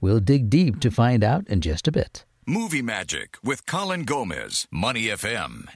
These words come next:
Speaker 2: eighty-nine point three.
Speaker 1: The Mandalorian series was the first reason why I subscribed to the Disney Plus streaming service.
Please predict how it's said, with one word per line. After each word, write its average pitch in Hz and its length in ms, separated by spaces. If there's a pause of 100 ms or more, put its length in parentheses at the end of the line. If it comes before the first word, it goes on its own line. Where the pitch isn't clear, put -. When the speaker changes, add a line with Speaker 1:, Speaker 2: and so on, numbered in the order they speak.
Speaker 2:
eighty-nine 147 480
point 127 260
three. - 560 (140)
Speaker 1:
The 143 80
Mandalorian 190 640
series 117 480
was 127 220
the 131 80
first 226 320
reason 185 340
why 135 460 (280)
I 117 200
subscribed 98 800 (160)
to 135 100
the 131 140
Disney 120 380
Plus 92 320
streaming 90 420
service. 226 480